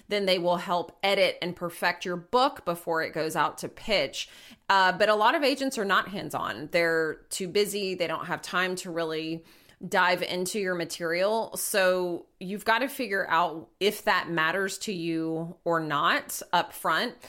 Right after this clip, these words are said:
And again, remember, all of these agents are working for free. So, um, you know, the boutique agency that I started out with, Holloway Literary Agency, I could not believe how hands-on they were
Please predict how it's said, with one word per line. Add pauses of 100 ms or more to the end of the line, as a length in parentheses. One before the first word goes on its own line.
(220)
And
again,
remember,
all
of
these
agents
are
working
for
free.
So, (460)
um, (220)
you
know,
the
boutique
agency
that
I
started
out
with,
Holloway (720)
Literary
Agency,
I
could
not
believe
how
hands-on
they
were